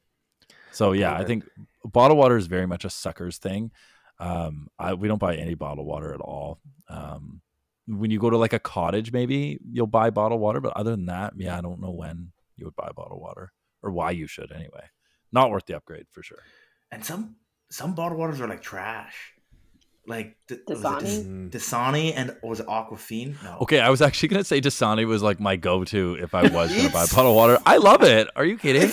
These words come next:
Speaker 4: It, it, they have higher sodium levels, so if you are feeling like, I guess if you need a little electrolyte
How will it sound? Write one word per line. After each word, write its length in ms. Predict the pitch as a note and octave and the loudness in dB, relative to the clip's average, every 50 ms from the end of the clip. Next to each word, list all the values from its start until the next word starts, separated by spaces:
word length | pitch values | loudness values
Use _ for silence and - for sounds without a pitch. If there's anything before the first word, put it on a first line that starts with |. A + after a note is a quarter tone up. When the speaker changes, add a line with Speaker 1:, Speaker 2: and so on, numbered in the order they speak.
| - A3 | 2 2
Speaker 4:
It, 160 | A#3 A3+ - - | 2 2 6 6
it, 120 | B3+ B3 | 6 10
they 120 | C#4 D4 | 12 12
have 140 | D#4+ F4+ F4 D4+ | 12 12 10 8
higher 340 | - - B3+ B3 B3+ D#4 D#4 | 6 8 8 10 10 8 6
sodium 380 | D4 B3+ A3 G3+ G#3+ G3+ G3 | 4 2 2 2 2 2 4
levels, 340 | F#3+ D#3+ D3+ D3+ D3+ D#3+ - | 4 4 4 4 2 2 0
so 160 | - A3 G#3+ | 2 2 2
if 120 | G#3 G#3+ G#3+ | 2 2 0
you 200 | A3 A3+ A3+ G3 | -2 0 2 4
are 200 | F#3+ G3 G#3 A3 | 6 6 6 4
feeling 380 | A#3+ - A#3 A3 G#3+ A3 G#3 G3+ | 2 0 -2 0 0 0 0 0
like, 340 | G3 E3+ E3 D#3 D3+ D3+ - F#3 | 0 0 0 -2 -2 -4 -6 -6
I 100 | - E3 | -6 -2
guess 260 | E3 D3+ D3 D3 - | 0 0 0 0 -4
if 80 | F3 - - | -10 -10 -8
you 80 | D#3 D#3 | -8 -6
need 260 | D#3+ D#3 D#3 D#3 D#3 | -4 -4 -4 -4 -4
a 60 | D#3 | -4
little 500 | D#3+ D#3+ D#3 D#3 D3+ D3 D3 D3 D#3 - _ _ - | -4 -4 -2 0 2 2 0 0 -4 -6 _ _ -8
electrolyte 680 | - C#3 C#3 C#3+ - - D3+ D3 C#3+ C#3+ D3 C#3+ | -4 -4 -4 -4 -6 -6 -6 -4 -2 -2 -4 -4